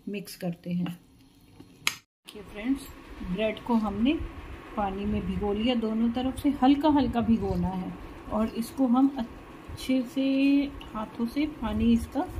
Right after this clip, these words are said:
सारा निकाल लेते हैं। और ये bread हमारी हो जाएगी एकदम, देखिए, पतली, है ना। अब इसके ऊपर हम रखते हैं प्याज। ये देखिए,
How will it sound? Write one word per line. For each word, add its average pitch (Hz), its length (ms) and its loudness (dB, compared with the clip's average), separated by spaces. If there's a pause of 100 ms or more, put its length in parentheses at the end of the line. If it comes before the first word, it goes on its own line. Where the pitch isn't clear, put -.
(340)
सारा 220 300 0
निकाल 175 360 -4
लेते 175 320 -4
हैं। - 460 -8
और 214 180 -2
ये 247 180 2
bread 220 360 0
हमारी 214 380 0
हो 208 180 0
जाएगी 214 320 -4
एकदम, 233 320 2
देखिए, 180 320 -4
पतली, 196 340 -4 (680)
है 220 140 -2
ना। 294 160 2 (1080)
अब 233 260 -2
इसके 240 300 0
ऊपर 233 280 0
हम 214 200 0
रखते 202 340 -2
हैं 269 220 2 (180)
प्याज। 180 380 -2 (1120)
ये 196 140 0
देखिए, 175 340 -4